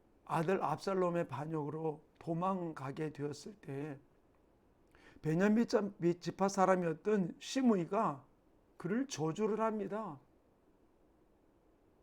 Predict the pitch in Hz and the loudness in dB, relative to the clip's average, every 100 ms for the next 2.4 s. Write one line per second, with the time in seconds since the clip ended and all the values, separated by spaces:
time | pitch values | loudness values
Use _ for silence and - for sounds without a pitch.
0 | _ _ _ _ _ _ _ _ _ _ | _ _ _ _ _ _ _ _ _ _
1 | _ 180 196 247 240 226 247 269 220 185 | _ -4 0 0 0 0 6 8 8 2
2 | - 202 185 147 | -2 -2 -2 -6